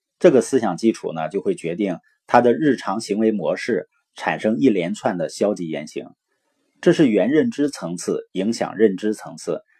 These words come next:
进而影响符号化输出层次的一个完整过程。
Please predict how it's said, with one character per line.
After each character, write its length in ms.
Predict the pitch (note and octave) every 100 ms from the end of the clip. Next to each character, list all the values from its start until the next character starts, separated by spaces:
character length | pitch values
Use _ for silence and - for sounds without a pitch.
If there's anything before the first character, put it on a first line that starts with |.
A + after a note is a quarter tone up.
| _ -
进 180 | F#3
而 200 | A2 D2+
影 180 | C#2 F2
响 220 | - D#2 D2+
符 180 | -
号 220 | F2+ G#2 F2
化 180 | F2
输 280 | D#2 - A2
出 180 | A2 A2+
层 280 | - D2+ D#2+
次 200 | - E2
的 100 | D2+
一 140 | D#2
个 120 | F2
完 200 | D#2 -
整 160 | D#3+ -
过 180 | - G3
程。 200 | -